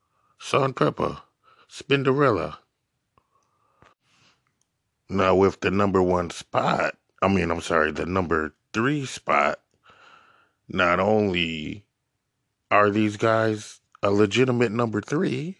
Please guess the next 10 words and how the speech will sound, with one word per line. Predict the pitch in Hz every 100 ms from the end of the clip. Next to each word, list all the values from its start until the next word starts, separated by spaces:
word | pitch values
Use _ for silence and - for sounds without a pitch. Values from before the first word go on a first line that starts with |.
| _ -
but | -
they | 117 117
actually | 117 113 - 131
are | 110 143 151
my | 147 95 87 85 -
favorite, | - 101 92 92 - -
probably, | 120 120 110 104 117 _ - - - - - _ _ _ _ _ _ 90
yeah, | 87 85 78
certainly | - - 101 117 82 76 69
top, | - - 165